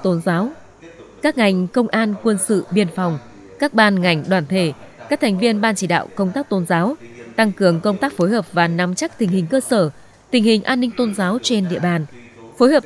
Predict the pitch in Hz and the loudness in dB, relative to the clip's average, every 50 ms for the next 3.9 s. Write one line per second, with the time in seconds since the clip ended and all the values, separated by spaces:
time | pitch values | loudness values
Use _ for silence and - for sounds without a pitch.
0 | - 269 262 254 240 233 254 247 226 - - 196 165 160 190 - 247 190 - 202 | 0 -2 -2 0 0 0 0 0 0 0 0 0 0 0 -2 -2 -6 -4 -2 -2
1 | 185 165 - 262 - - 180 180 202 208 175 165 - 277 - - - 214 202 180 | -2 0 -2 -4 -2 -2 -2 -2 0 -2 -2 -2 -4 -8 -4 -2 0 0 0 0
2 | - - - - - - - - - 220 233 202 175 - 247 262 269 247 247 269 | -4 -8 -18 -20 -20 -20 -18 -6 0 2 2 2 2 0 -2 -4 -2 0 0 0
3 | 262 247 - - 262 247 208 233 233 214 - - 175 156 175 175 - | -2 -2 -2 -2 -2 0 0 0 -2 -2 -2 -4 -2 -2 -2 -4 -4